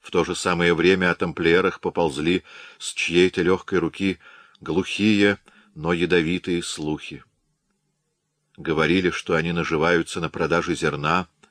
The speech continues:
и что они виновники голода, что у них одно на уме — набивать мошну, а гроб Господень пусть где остается в руках неверных.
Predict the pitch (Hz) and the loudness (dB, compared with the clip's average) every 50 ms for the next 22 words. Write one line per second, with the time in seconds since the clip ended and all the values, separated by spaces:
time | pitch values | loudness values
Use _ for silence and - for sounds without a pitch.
0 | _ _ _ _ _ _ _ - 85 78 - - - 82 78 78 78 76 78 76 | _ _ _ _ _ _ _ -14 -12 -12 -10 -8 -4 -2 0 0 0 -2 -4 -4
1 | 82 87 95 98 95 87 95 92 90 92 95 92 90 92 95 90 82 - 101 92 | -2 -2 0 0 0 0 0 0 2 2 2 2 2 0 -4 -8 -8 -6 -8 -6
2 | 78 78 87 90 90 87 85 78 82 85 85 - _ _ _ _ _ _ _ _ | -2 0 2 2 2 2 -2 -4 -4 -6 -6 -8 _ _ _ _ _ _ _ _
3 | _ _ _ _ _ _ _ _ _ _ - - - - 87 87 92 101 101 - | _ _ _ _ _ _ _ _ _ _ -14 -8 -2 0 2 2 2 2 0 0
4 | - 101 95 80 85 87 90 95 101 101 107 107 104 104 101 101 101 104 107 104 | 0 0 0 0 0 0 2 2 2 2 2 0 0 0 0 2 2 2 0 0
5 | - - - - - - 85 - 90 87 85 95 95 - - 98 95 92 - - | -4 -10 -20 -20 -12 -6 -4 0 2 2 2 2 0 -2 -2 -2 -2 -2 -2 -4
6 | 98 92 90 95 104 110 113 113 _ - - _ _ _ _ _ _ - 87 85 | -4 -2 0 0 0 0 -2 -4 _ -20 -20 _ _ _ _ _ _ -6 -4 -2
7 | 73 87 87 98 110 113 107 107 107 117 113 - - - - 113 113 113 104 117 | 0 2 4 6 6 6 4 2 2 0 0 -2 -4 -6 0 2 4 4 4 4
8 | 113 107 - - 90 107 113 110 - - 85 80 95 101 101 - - - 101 95 | 2 0 -2 -2 0 0 0 0 -2 -6 -4 0 2 2 2 0 -4 -2 0 2
9 | 87 90 104 110 - - - 104 98 95 101 98 - - 101 110 107 - - 90 | 4 4 4 4 2 0 -4 -4 -2 0 0 0 0 0 -2 -2 -2 -4 -4 -2
10 | 92 87 87 90 104 113 110 113 117 113 - - | 0 2 4 4 4 4 2 -2 -4 -6 -6 -10